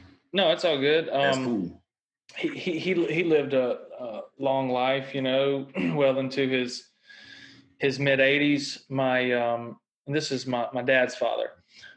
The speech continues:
Speaker 1: So,
Speaker 2: Mm-hmm.
Speaker 1: um, uh, he was a small business owner, owned his own business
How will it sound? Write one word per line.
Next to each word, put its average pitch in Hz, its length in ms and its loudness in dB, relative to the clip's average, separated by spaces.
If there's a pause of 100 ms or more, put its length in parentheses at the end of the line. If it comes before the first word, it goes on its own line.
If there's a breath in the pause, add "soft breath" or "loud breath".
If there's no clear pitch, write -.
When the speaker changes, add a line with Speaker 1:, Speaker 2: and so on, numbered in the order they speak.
(120)
Speaker 1:
So, - 220 -2
Speaker 2:
Mm-hmm. 101 260 2
Speaker 1:
um, 131 480 -2 (920)
uh, 143 360 -2 (280)
he 170 240 0
was 143 280 2
a 131 140 4
small 139 280 2
business 139 400 0
owner, 151 440 0
owned 131 160 0
his 127 120 -2
own 131 140 0
business 135 640 -2